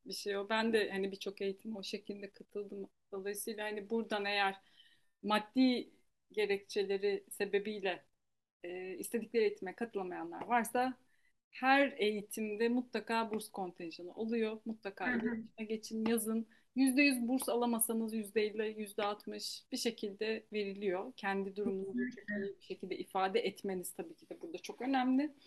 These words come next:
Speaker 1: O yüzden eğer buradan varsa şimdi gönlünde bir eğitim, belki bir şeyde vesile olmuş olursun sen de.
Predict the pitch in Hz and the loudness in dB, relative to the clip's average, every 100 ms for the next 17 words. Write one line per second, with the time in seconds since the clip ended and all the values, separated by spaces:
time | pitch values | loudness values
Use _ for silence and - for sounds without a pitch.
0 | - - - - _ - 214 185 247 277 | -20 -20 -20 -20 _ -8 -8 -2 2 2
1 | 269 202 175 180 - - 202 190 190 208 | 2 0 0 -2 -10 -8 -4 -2 -2 -2
2 | 196 - 190 190 185 202 190 185 190 190 | -4 -4 -8 -6 -8 -4 -4 -2 -2 -2
3 | 190 - 208 196 269 302 - - 190 190 | 0 4 4 4 4 4 2 2 2 2
4 | - 226 - _ _ _ 208 - 180 208 | -2 -6 -8 _ _ _ -4 -2 0 4
5 | 240 226 226 214 196 170 - 175 180 - | 6 4 4 2 2 0 -6 -4 -4 -6
6 | 180 - 170 - 240 | -6 -2 0 2 4